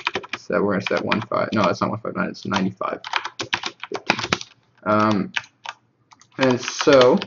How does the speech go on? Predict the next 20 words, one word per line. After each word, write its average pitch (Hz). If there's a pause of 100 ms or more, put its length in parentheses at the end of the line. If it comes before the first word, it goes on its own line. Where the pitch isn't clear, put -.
(1500)
there, 160
we 147
have 170
to 131
block 156
out 131
the 127
windows 127
'cause -
you 120
don't 135
want 117
that 113
showing. 113
That's 117
kind 101
of 101
silly, 104
you 104
know. 101